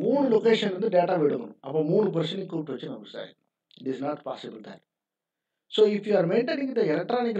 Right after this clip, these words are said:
database management system, all the three tables can be linked to one another. If I type the twelve one zero one like that, that is a first student அருண் அப்படிங்கறதுனால twelve one zero one அவர் ரோல் நம்பர் வச்சுக்கலாம். If I type twelve one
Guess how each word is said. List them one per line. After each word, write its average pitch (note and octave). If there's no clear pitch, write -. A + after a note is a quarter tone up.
database C3+
management G2+
system, B2+
all F#3
the A3
three G3
tables F#3
can B2+
be A#3
linked E3+
to A#2
one A2+
another. G#2
If E3
I F3+
type A#3
the C#3+
twelve F#3+
one E3+
zero D#3+
one C3+
like C3
that, -
that C#3
is D#3
a D#3+
first C#3+
student D3
அருண் D3
அப்படிங்கறதுனால B2
twelve F3
one D3+
zero D3+
one C#3
அவர் C3
ரோல் C#3+
நம்பர் A#2
வச்சுக்கலாம். -
If D#3+
I D3+
type G3+
twelve F#3
one E3